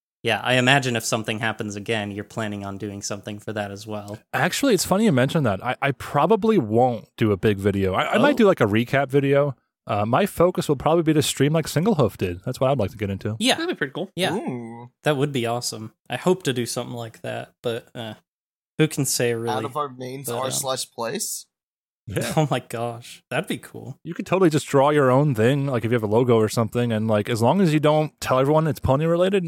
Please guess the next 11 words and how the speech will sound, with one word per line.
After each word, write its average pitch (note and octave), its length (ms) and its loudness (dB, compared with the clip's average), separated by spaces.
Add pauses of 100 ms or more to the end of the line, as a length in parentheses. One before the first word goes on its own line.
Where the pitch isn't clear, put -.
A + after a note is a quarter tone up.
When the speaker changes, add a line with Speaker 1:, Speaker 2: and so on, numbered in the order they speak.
(100)
Speaker 2:
nobody F#3 280 2
was, B2+ 160 2
nobody's F3+ 260 2
gonna B2 120 0
attack G2 300 -2
it. D#3 160 -4
<laughs> - 40 -6
It's C3+ 320 2
just - 280 -2 (800)
Speaker 1:
<laughs> - 40 -16
Our, C#3+ 360 6